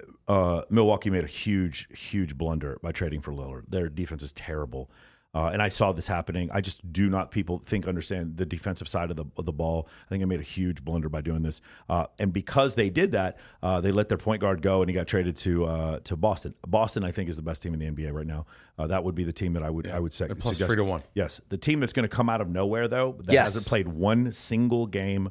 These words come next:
Speaker 1: healthy, not one, because Maxi Kleber has been hurt, and they finally got Kyrie Irving back, is the Dallas Mavericks. The Mavericks have not had a single game with all five of their starters out there, and when they do, they're gonna be the most efficient offense in the N B A. Do they, I don't, are they gonna win an N B A championship? No, they can't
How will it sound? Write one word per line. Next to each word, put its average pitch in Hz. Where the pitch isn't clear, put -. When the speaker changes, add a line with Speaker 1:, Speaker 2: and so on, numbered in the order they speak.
Speaker 1:
healthy, 95
not 90
one, 87
because 85
Maxi 90
Kleber 101
has 92
been 95
hurt, 92
and 90
they 85
finally 95
got 90
Kyrie 90
Irving 87
back, 82
is 82
the 80
Dallas 76
Mavericks. 64
The 90
Mavericks 98
have 95
not 92
had 95
a 95
single 113
game 98
with 87
all 95
five 90
of 92
their 87
starters 90
out 90
there, 92
and 87
when 98
they 98
do, 92
they're 85
gonna 87
be 82
the 80
most 82
efficient 87
offense 82
in 80
the 82
N 82
B 80
A. 71
Do 104
they, 127
I 113
don't, 113
are 107
they 107
gonna 107
win 107
an 107
N 113
B 110
A 104
championship? 120
No, 92
they 95
can't 95